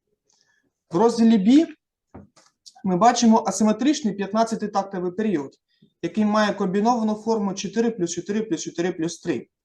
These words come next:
У повторному проведенні фрази, так, номер тридцять чотири тридцять сім,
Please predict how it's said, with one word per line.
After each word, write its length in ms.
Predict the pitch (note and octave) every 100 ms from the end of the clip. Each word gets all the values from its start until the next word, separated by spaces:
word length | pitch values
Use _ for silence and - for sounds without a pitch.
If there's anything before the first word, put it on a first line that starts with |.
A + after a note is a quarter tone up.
| _ _ _ _ -
У 60 | E3+
повторному 520 | F#3+ - C4 B3 G#3
проведенні 460 | G3 G3+ G3+ G3
фрази, 480 | F#3 - A3 B3+ C#4
так, 280 | - F3+ F3+
номер 240 | E3+ E3
тридцять 280 | D#3+ E3+ E3+
чотири 280 | F3 E3+ E3+
тридцять 320 | E3+ D#3+ D3+
сім, 400 | - E3+ F#3+ -